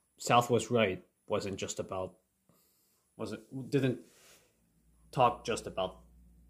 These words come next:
the, uh, the war for Southern independence. It, uh, it talked about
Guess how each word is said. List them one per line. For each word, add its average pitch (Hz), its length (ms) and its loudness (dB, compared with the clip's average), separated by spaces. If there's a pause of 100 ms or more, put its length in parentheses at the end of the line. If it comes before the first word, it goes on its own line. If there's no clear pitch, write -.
the, 107 300 0
uh, 92 380 -2
the 98 120 -4
war 101 200 2
for 95 300 -4
Southern 98 380 -4
independence. 98 720 -2 (220)
It, 113 240 -4
uh, 98 340 -2
it - 80 -18
talked 139 240 2
about 101 500 -4